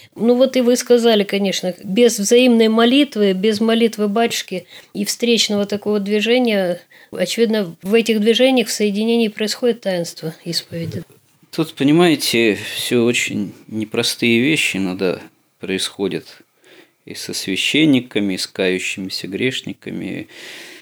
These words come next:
Speaker 2: Ориентироваться на то, что в непосредственном общении с конкретным священником всегда всё будет без сучка задоринки, будет только какая-то особенная теплота,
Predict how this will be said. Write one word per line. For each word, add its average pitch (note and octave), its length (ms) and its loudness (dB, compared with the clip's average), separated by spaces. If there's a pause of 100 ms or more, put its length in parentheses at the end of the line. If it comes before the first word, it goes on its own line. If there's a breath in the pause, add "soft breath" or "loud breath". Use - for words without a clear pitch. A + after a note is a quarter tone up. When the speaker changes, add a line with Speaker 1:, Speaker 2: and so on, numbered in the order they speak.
(100)
Speaker 2:
Ориентироваться C#3+ 1000 4
на C3+ 160 4
то, E3+ 220 2
что A#2 760 4 (180)
в - 60 -16
непосредственном A#2 840 0
общении A#2+ 460 2
с G2+ 80 -2
конкретным A2+ 600 -2
священником A2 920 0 (460 loud breath)
всегда A2 440 0
всё - 220 -4
будет G#2+ 340 2
без G2 220 -2
сучка - 460 0
задоринки, G#2 920 2
будет G2 440 -4
только - 320 -4
какая-то F2+ 1080 -2
особенная F#2+ 580 -4
теплота, A2+ 840 -2